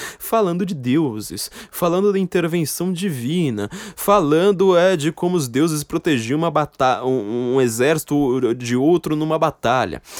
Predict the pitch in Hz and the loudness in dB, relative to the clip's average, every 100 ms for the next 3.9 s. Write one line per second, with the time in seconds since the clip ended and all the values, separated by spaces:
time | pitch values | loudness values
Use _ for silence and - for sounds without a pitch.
0 | 170 120 139 - 156 120 143 - 214 - | -8 -2 -2 -2 -2 0 0 -4 -8 -6
1 | 233 - 156 - 202 185 - - - - | -6 -2 -4 -2 -4 -2 -4 -8 -10 -4
2 | 127 151 95 - 82 98 - 180 180 - | 0 0 -2 -8 -10 -10 -6 -4 -4 -4
3 | 147 - - - 220 202 202 180 | -6 -6 -10 -6 -4 -4 -6 -6